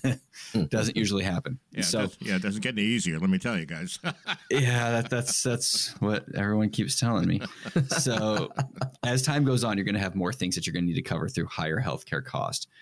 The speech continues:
Speaker 1: And then there's other outliers, you know, long-term care costs. So we're talking Alzheimer's diagnosis, and, and that's other conversations that we need to have.
Speaker 2: Yeah.
Speaker 1: Uh, but you wanna make sure that you have enough structured for what that inevitability will likely be.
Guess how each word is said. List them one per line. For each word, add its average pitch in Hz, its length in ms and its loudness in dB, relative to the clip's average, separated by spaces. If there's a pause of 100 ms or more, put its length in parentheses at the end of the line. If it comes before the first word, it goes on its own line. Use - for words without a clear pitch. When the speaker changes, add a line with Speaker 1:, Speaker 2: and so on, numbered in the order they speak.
(240)
Speaker 1:
And 135 160 2
then 151 140 4
there's 147 240 4
other 110 420 0 (140)
outliers, 98 560 0
you 98 60 4
know, 90 80 2
long-term 101 540 0
care 90 300 -2
costs. - 520 -2
So - 100 -4
we're 65 100 -4
talking - 360 -4
Alzheimer's 90 540 -2
diagnosis, - 560 -4
and, - 200 -4
and 113 160 4
that's 127 240 0
other 98 240 0
conversations - 600 -2
that - 120 -8
we 80 80 -2
need 67 160 -2
to - 100 -16
have. 71 320 -4 (140)
Speaker 2:
Yeah. 76 140 -2 (200)
Speaker 1:
Uh, 92 200 0 (100)
but 117 240 -2
you 107 80 4
wanna 104 180 2
make 95 160 2
sure 95 220 0
that 87 240 -2
you 90 160 2
have 95 360 -4 (100)
enough 92 380 0
structured - 580 -2
for 90 260 -2
what 139 280 -4
that 87 200 -4
inevitability 80 880 0
will 80 240 -2
likely 65 420 -4
be. - 220 -16